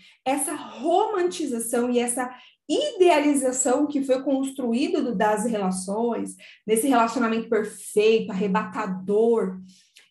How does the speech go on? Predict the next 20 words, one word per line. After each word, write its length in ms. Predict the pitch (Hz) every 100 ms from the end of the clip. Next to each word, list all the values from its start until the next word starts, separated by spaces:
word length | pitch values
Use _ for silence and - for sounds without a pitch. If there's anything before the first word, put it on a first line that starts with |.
| _
apesar 840 | 311 359 415 392 247 269 311 320 240
de, 140 | 285
se 200 | 294 349
você 360 | 359 381 415 415
parar 360 | 339 302 381
pra 180 | 440 453
conversar 640 | 330 285 240 - 254 311
com 160 | 269 262
qualquer 640 | 277 269 - - 269 302
mulher 480 | 311 311 247 226 233
solteira, 800 | - 247 233 - 208 202 190 185 - - - _
ela 220 | 233 240
vai 480 | 233 208 226 277 269
dizer 540 | 226 214 190 214 240
pra 120 | 233 208
você 600 | 208 196 - 190 190 -
que 180 | - 226
ela, 240 | 214 214
não, 540 | 226 214 190 180 196 240
imagina, 840 | 208 269 196 185 208 240 190 185